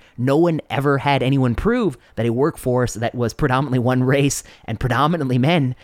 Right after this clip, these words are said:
for all these years improved outcomes. Um, one should not have to prove that having a workforce that looks like everybody is gonna improve outcomes. That's the wrong, um, fundamentals, uh, for having this discussion. So that's my, that's my starting point. Now let's, let's take a look at this claim.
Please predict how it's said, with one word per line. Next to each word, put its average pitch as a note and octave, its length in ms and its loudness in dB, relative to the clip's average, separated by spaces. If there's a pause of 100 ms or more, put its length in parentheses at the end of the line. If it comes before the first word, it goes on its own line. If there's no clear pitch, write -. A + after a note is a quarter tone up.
(120)
for - 180 -8
all C3+ 220 0
these C3 240 -2
years G3 340 0
improved A#2+ 380 0
outcomes. A2 580 -2 (380)
Um, A2 320 -4
one C3+ 300 -2
should B2+ 140 -4
not B2+ 140 0
have A#2+ 220 -2
to A#2+ 80 -4
prove G#3 560 0 (160)
that A#2 100 -4
having B2+ 260 0
a A2+ 60 0
workforce C3 380 0
that A2+ 120 -4
looks A#2 160 -6
like A#2 140 -2
everybody A2+ 580 -2 (140)
is G#2+ 120 -10
gonna A2+ 120 -2
improve G#2 220 -2
outcomes. G2 280 -6
That's A#2 200 -4
the C#3+ 100 -2
wrong, A#2 600 0 (340)
um, F2 240 -6
fundamentals, A2+ 1000 -2 (260)
uh, G2 140 -6
for - 200 -6
having C3 340 -2
this F2 120 -10
discussion. - 540 -8
So - 120 -12
that's A#2+ 200 -2
my, F2 220 -8
that's - 200 -6
my F#2 120 -10
starting C3+ 340 -2
point. - 300 -12 (400)
Now B2 180 -2
let's, G#2 220 -6 (100)
let's A#2+ 100 -8
take - 140 -4
a - 20 -2
look F#2+ 140 -4
at F2+ 80 -10
this - 140 -12
claim. E2 340 -6